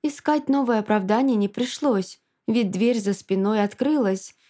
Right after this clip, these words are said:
и я с облегчением посмотрела на Дэйна. "Мистер Оливер! Лорд Райс!" Мужчины обменялись подобием приветствия. "Я рад, что леди Райс в добром здравии!"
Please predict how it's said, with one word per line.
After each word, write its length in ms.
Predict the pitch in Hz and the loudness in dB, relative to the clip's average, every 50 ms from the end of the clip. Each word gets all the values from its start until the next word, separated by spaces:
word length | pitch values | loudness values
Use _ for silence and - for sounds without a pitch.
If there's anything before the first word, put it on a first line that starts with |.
| _ _ _ | _ _ _
и 60 | 277 | 0
я 200 | 285 277 277 254 | 2 2 2 2
с 100 | 233 - | 0 -2
облегчением 760 | 247 214 202 214 208 208 - - - 196 214 233 254 240 202 | -2 -2 0 0 -2 -2 -4 -4 -2 0 0 2 2 0 0
посмотрела 580 | - 196 190 - 202 190 185 196 196 190 190 196 | -2 -4 -2 -2 -2 -2 0 0 2 2 2 2
на 140 | 202 220 240 | 2 0 0
Дэйна. 500 | 240 - 196 240 202 185 180 180 190 190 _ _ _ _ _ _ _ _ _ _ _ _ _ _ _ _ _ _ _ _ _ _ _ _ _ _ _ _ - | 0 2 2 2 2 0 0 -2 -4 -6 _ _ _ _ _ _ _ _ _ _ _ _ _ _ _ _ _ _ _ _ _ _ _ _ _ _ _ _ 0
"Мистер 440 | 247 254 262 247 - - 302 277 - | 2 2 2 2 2 0 0 2 2
Оливер! 600 | - 349 392 349 277 220 180 190 180 185 190 196 - _ _ _ _ _ _ _ _ _ _ _ | 2 2 4 4 4 4 2 2 2 0 -2 -6 -10 _ _ _ _ _ _ _ _ _ _ _
Лорд 400 | - 226 226 220 226 226 220 226 | 0 2 4 4 4 2 0 0
Райс!" 540 | 269 277 311 302 233 190 185 - - - - _ _ _ _ - | 2 2 4 4 2 0 -2 -4 -8 -12 -14 _ _ _ _ -4
Мужчины 520 | 277 285 302 285 - - - 330 311 277 | -2 0 0 -2 -2 -2 -2 0 2 2
обменялись 680 | 233 208 202 208 202 196 190 196 202 240 277 269 220 - | 2 2 2 2 2 2 2 2 2 2 2 0 -2 -2
подобием 540 | - - 185 180 180 190 175 180 196 190 185 | -2 -2 0 2 2 0 2 2 2 0 0
приветствия. 880 | - 208 220 233 294 294 262 - - - 190 190 190 190 190 185 185 - _ _ _ _ _ _ _ _ _ _ _ _ _ _ _ _ _ _ _ _ | 0 -2 0 0 0 0 0 -2 -6 -6 -4 -2 -2 -2 -2 -4 -6 -10 _ _ _ _ _ _ _ _ _ _ _ _ _ _ _ _ _ _ _ _
"Я 280 | - 226 220 240 220 214 | 0 2 4 4 4 6
рад, 240 | 208 208 254 302 - | 4 4 2 2 0
что 180 | - - 294 | -2 0 0
леди 300 | 269 240 233 240 202 208 | 2 4 2 2 2 2
Райс 340 | 220 208 208 220 294 330 285 | 2 4 4 4 4 2 0
в 60 | 233 | -2
добром 400 | 202 190 220 202 185 202 233 247 | 0 2 2 2 4 2 2 2
здравии!" 720 | 254 247 262 294 330 359 330 277 233 202 190 185 185 196 | 2 2 2 2 2 2 2 2 2 2 2 0 -2 -4